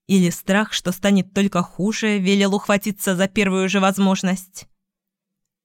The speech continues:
Слова вырывались спонтанно, будто что-то толкало их изнутри. В воздухе смешались запахи крови, пыли и пота. Карлайл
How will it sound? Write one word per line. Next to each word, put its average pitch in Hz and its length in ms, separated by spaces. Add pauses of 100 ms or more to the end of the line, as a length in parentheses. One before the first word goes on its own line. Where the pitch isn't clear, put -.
(220)
Слова 240 440
вырывались 226 640
спонтанно, 185 920 (300)
будто 208 420
что-то - 560
толкало 202 580
их 226 220
изнутри. 202 640 (1200)
В 160 120
воздухе 214 680
смешались 202 680
запахи 190 600
крови, 190 560
пыли 170 580
и - 20
пота. 165 640 (1500)
Карлайл 185 680